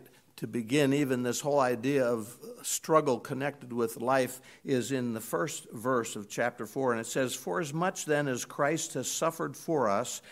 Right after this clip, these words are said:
in the flesh, arm yourselves likewise with the same mind. For he that has suffered in the flesh hath ceased from sin." In other words, those things that were once so important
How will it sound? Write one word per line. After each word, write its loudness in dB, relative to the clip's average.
in 2
the 6
flesh, 0
arm 8
yourselves 0
likewise 2
with 2
the 4
same 0
mind. 0
For -8
he 2
that 2
has -4
suffered -2
in -4
the -4
flesh -4
hath 0
ceased -2
from -8
sin." -2
In -2
other 8
words, 6
those 0
things 2
that 0
were 4
once 2
so 0
important 2